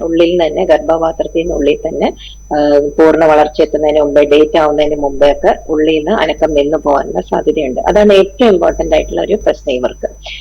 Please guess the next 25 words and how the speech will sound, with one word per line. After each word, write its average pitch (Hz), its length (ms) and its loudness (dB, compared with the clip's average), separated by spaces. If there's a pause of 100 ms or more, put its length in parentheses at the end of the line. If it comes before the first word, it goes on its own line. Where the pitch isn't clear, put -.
(180)
പിന്നീട് 233 360 6
അവര് 190 340 2
പ്രസവത്തിൽ 196 680 0
തന്നെ 175 200 0
ചിലപ്പം, 185 720 -4 (140)
ആ, 160 540 0
കുട്ടിയുടെ 180 420 2
ഇടുപ്പിനൊക്കെ 175 540 2
പ്രശ്നങ്ങൾ 147 520 0
വരാം, - 420 -6
പ്രസവത്തിന്റെ 156 560 0
വേദന 156 360 4
അവർക്ക് 156 320 0
താങ്ങാൻ 151 420 -4
അധികം 147 260 -6
പറ്റൂല, 143 420 -4
കൂടുതൽ 156 440 2
രക്-, 151 360 0
ആ, 147 220 0 (200)
പിന്നെ 143 260 -2 (480)
കഠിനമായ 165 580 2
വേദന 151 320 2
വരുമ്പോഴോ 143 500 0 (480)
അങ്ങനെയൊക്കെ 175 380 2
വരുമ്പോ 147 440 2